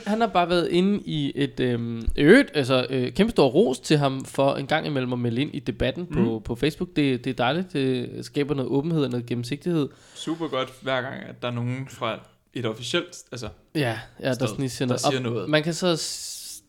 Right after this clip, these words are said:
Speaker 1: altså, man kan jo lige sådan, "Åh, er det det rigtige sted?" Og en eller anden kommentar på en Facebook-tråd får alle lige set den. Nej, måske ikke, men det er selvfølgelig også derfor, der engang imellem kommer nogle officielle u-, store udmeldinger og
Speaker 2: Altså,
Speaker 1: sådan
Speaker 2: han
Speaker 1: noget. Det er jo
Speaker 2: skriver
Speaker 1: sådan
Speaker 2: også meget tydeligt lige i starten af sin kommentar,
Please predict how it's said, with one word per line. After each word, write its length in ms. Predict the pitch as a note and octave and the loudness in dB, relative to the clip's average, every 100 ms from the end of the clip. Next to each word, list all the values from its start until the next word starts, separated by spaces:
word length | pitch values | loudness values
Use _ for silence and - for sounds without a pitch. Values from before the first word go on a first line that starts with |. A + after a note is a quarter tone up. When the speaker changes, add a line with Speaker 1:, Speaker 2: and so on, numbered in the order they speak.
| _ _ - | _ _ -6
Speaker 1:
altså, 180 | D3 D3 | -2 0
man 100 | D3 | 2
kan 120 | D#3 | 2
jo 40 | |
lige 100 | D3 | 2
sådan, 220 | D3+ C#3 - | 0 -4 -4
"Åh, 240 | A#2+ B2 A#2 | -4 -2 -2
er 60 | |
det 160 | A#2 A2+ | -4 -4
det 80 | A#2+ | -4
rigtige 260 | A2+ - | -4 -6
sted?" 520 | - - C#3+ D3 D3 D3 | -12 -2 4 6 6 2
Og 160 | C3 A#2+ | 0 -2
en 100 | D3 C#3+ | -2 -4
eller 100 | B2 | -2
anden 140 | C3 | -4
kommentar 640 | B2 B2 A#2 - C#3+ - - | -6 -6 -6 -4 -2 -4 -6
på 60 | |
en 80 | B2+ | -6
Facebook-tråd 520 | B2 C3 - - C3 | -4 -4 -6 -6 -4
får 140 | A#2+ B2 | -2 -4
alle 220 | A#2+ C3 | -2 -2
lige 100 | B2+ | -2
set 280 | - D3 - | -2 -4 -2
den. 120 | D3 - - - | -8 -8 -20 -10
Nej, 200 | - D3+ | -2 0
måske 320 | C#3+ C#3 - C3+ | 0 -2 0 0
ikke, 220 | B2 C3+ | 0 -4
men 100 | B2 | -2
det 60 | |
er 40 | C3 | -4
selvfølgelig 240 | A#2+ B2 | -4 -4
også 100 | C3 | -2
derfor, 240 | C3 B2 B2 | -2 -2 -2
der 80 | |
engang 200 | A#2+ B2 | -4 -4
imellem 160 | A#2+ A2+ | -4 -6
kommer 220 | B2 A#2 | -8 -8
nogle 160 | A2+ A2+ - | -8 -12 -12
officielle 600 | B2+ - - C3+ B2 A#2+ A#2 | -10 -6 -2 -2 -2 -6 -8
u-, 60 | A2 | -12
store 260 | - B2+ C3+ | -2 2 4
udmeldinger 400 | A#2+ A#2 A2 G#2+ | 4 0 -6 -12
og 80 | - | -8
Speaker 2:
Altså, 100 | - | -6
Speaker 1:
sådan 100 | B2+ | -2
Speaker 2:
han 100 | B2 | 4
Speaker 1:
noget. 0 | |
Det 60 | |
er 40 | D3 | 4
jo 60 | D3+ | 4
Speaker 2:
skriver 40 | D3+ | 4
Speaker 1:
sådan 80 | B2+ | 4
Speaker 2:
også 120 | B2+ - | 2 -2
meget 240 | A#2 A#2+ | -6 -6
tydeligt 460 | - D3 C#3+ C#3+ C#3 | -4 -4 -4 -6 -6
lige 120 | B2 | -6
i 20 | |
starten 520 | A#2+ C3 G#2+ C3 A2 - | -4 -2 -2 -4 -12 -10
af 80 | |
sin 140 | A#2+ A#2+ | -10 -8
kommentar, 460 | B2 A2+ A#2 - | -8 -8 -8 -10